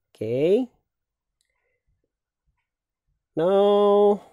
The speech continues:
let's save this differential equation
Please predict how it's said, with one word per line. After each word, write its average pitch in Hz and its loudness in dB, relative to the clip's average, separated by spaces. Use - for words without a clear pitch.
let's 151 0
save 151 -2
this 135 -2
differential 131 -6
equation 226 -2